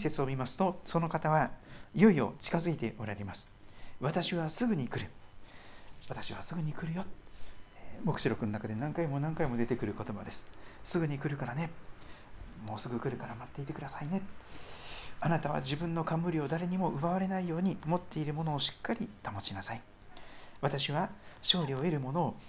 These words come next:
私の神の神殿の柱とする。」もちろんそれは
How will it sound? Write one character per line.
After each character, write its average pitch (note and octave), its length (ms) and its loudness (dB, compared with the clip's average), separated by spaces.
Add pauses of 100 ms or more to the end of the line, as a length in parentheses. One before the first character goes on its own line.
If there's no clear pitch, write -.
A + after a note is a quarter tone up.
(160)
私 C#3 300 0
の C3+ 140 2
神 E3 220 0
の C3 100 -2
神 D#3 260 0
殿 D3+ 140 -2
の D#3 120 0
柱 A#3+ 320 0
と A#2 120 -6
す - 120 -6
る。」 - 60 -12 (1800)
も D3 100 4
ち D3+ 80 2
ろ B2+ 60 8
ん G#2 60 4
そ B2+ 80 4
れ A2 80 4
は G#2 140 6